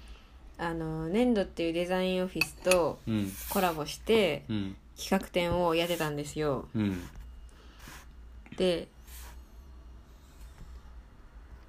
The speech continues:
Speaker 1: あれ？五十周年？合ってる？
Speaker 2: <laughs> それは知りません。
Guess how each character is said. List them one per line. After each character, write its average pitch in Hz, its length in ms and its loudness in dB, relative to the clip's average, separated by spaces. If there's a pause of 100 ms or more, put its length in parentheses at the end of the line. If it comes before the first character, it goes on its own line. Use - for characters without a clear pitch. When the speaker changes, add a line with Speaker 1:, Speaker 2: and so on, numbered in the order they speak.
(2250)
Speaker 1:
あ 156 80 0
れ？ 214 200 0
五 196 80 2
十 202 160 2
周 240 280 8
年？ 175 280 2 (140)
合 202 60 -2
っ - 20 2
て - 180 -8
る？ 214 160 -4 (600)
Speaker 2:
<laughs> - 800 8
そ - 60 -2
れ 98 160 2
は 95 280 0
知 - 160 -6
り 95 100 2
ま 90 120 -2
せ 87 140 -2
ん。 82 80 -6